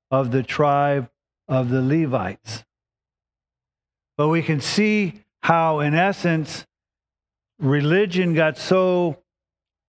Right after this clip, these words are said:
syncretized with power that everybody looked to the ruling authority to say, "Well, give me the power of religion over this."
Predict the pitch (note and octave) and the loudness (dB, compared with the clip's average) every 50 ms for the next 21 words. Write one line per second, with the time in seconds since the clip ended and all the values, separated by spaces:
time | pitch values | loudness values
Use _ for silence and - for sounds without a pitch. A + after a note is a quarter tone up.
0 | _ _ _ _ _ _ _ _ _ - - - G#3 G3+ - F#3+ F3+ - - F#3+ | _ _ _ _ _ _ _ _ _ -4 0 0 0 2 0 -2 -2 0 2 2
1 | F#3 F3+ F3 E3+ F3 D3+ C#3+ D3 D3+ D3 - - - G3 G3 F#3+ F#3 F#3 F3 D#3+ | 2 2 2 0 0 -2 -2 -2 -2 -2 -2 0 2 2 4 4 2 2 2 0
2 | D3+ C3+ - _ _ _ _ - D#3+ D#3+ E3+ F#3 G3 G3 F#3 F#3 F3+ F3 F3 F#3+ | -2 -2 -6 _ _ _ _ -2 0 2 2 2 2 2 2 2 2 2 2 0
3 | F#3+ - _ - - F#3 F#3 F3 E3+ D#3 C3 - _ _ _ _ _ - C3+ D#3 | 0 -2 _ -2 0 2 2 2 2 0 -2 -6 _ _ _ _ _ -4 0 0
4 | D#3+ D3+ D3 E3 G3 G#3 G#3 G3 F#3 E3+ D#3+ D3+ - F3+ F3 E3+ E3 D3+ - E3+ | 2 2 2 2 2 2 2 2 2 0 0 0 2 2 2 2 0 0 0 0
5 | D#3+ D#3 D#3 D#3 C3+ A#2+ C3+ F#3+ A3 A3+ G#3 G3 G#3 A3 G#3+ G#3+ G3 F3 E3+ - | 0 2 0 0 0 0 2 2 2 2 2 2 2 2 2 0 0 -2 -2 0
6 | - F3+ F#3 F#3 F#3 F#3 F3 E3+ D#3+ D#3 C#3 D3+ D#3+ E3 G3 G#3 F#3 D#3+ F3 F3 | 2 2 2 2 2 2 2 0 0 0 0 0 2 2 2 0 0 0 0 0
7 | E3 D3 - _ _ _ - D#3+ E3 D#3+ D#3+ E3 D3+ F3 F3 E3+ - - | 0 -2 -4 _ _ _ -2 0 0 2 0 0 0 0 0 -2 -4 -6